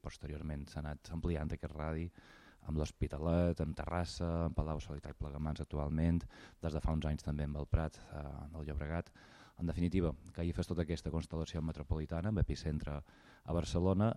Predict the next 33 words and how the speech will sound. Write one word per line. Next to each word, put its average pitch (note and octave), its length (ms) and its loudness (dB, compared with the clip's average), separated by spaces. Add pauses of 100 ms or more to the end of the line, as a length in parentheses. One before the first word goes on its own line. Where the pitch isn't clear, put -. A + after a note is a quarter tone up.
i F2 140 -2
aquesta E2 280 0
edició E2+ 400 4
crec E2+ 200 -2
que E2+ 80 2
és D#2+ 80 0
un D#2 80 2
clau D#2 200 0
de D#2+ 60 4
volta, E2 320 0
com E2 160 -8
ens D#2 140 -6
explicarà D2+ 320 -8
ara D2 120 -8
la D2 80 -10
seva, D2+ 220 -8 (440)
la D#2 100 -8
directora, D#2+ 440 -2 (600)
la C#2+ 400 -6
Sara C#2+ 260 -6
Serrano, D#2+ 460 2 (600)
per E2 320 6
de E2+ 80 4
quina F#2 200 2
manera F2 280 2
conflueixen E2 840 0 (140)
aquestes D#2 680 -6
tres E2 260 -2
línies D#2+ 380 0
d'acció, E2 320 0
aquests - 240 -4
tres D#2 240 0
eixos D#2+ 320 -2